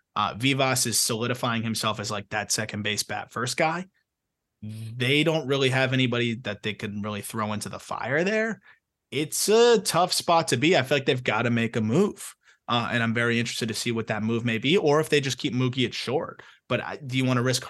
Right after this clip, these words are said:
hurting your arguably best asset there by playing him a ton at a position that he's not used to, he's good at, but, you know, that's more strain on your arm, more strain on other muscles. Like, I think that's a little crazy.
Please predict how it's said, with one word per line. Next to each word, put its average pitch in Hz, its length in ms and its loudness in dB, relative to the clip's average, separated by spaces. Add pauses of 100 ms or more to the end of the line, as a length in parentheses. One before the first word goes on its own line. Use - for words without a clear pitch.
(120)
hurting 120 460 -2 (300)
your 117 500 0 (200)
arguably 113 500 -2
best 104 240 -2
asset 107 420 -4
there - 320 -12 (300)
by 101 240 -2 (180)
playing 113 220 0
him 107 100 -2
a 104 60 -6
ton 117 260 -2
at 107 80 -4
a 101 40 -6
position 107 480 -6
that 101 260 -6
he's 110 200 -10
not 104 300 -4 (460)
used 131 220 2
to, 180 60 4
he's 127 120 4
good 220 180 6
at, 127 340 4
but, 107 240 -6
you 110 100 -10
know, 92 120 -6
that's 104 160 -4
more 117 320 2
strain 110 240 -4
on 101 80 -6
your 104 220 -8
arm, 226 520 6
more 135 200 2
strain 127 200 0
on 110 80 -2
other 107 140 -4
muscles. 165 600 2
Like, 117 180 0
I 110 80 0
think 110 160 -2
that's 104 140 -6
a 104 40 -8
little 98 140 -8
crazy. 123 480 0